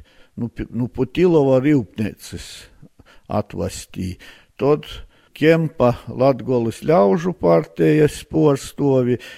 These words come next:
un Dricanīša, kurs arī turēs Pīterpilī strodoja, Dominika,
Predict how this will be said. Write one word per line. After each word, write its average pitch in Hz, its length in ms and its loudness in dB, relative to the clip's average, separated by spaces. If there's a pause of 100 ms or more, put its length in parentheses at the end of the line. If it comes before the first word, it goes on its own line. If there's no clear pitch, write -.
un 214 480 2 (220)
Dricanīša, 147 1300 -4 (160)
kurs - 360 -12
arī 185 300 0
turēs 147 580 -2
Pīterpilī 123 960 -2
strodoja, 117 920 0 (180)
Dominika, 123 920 -2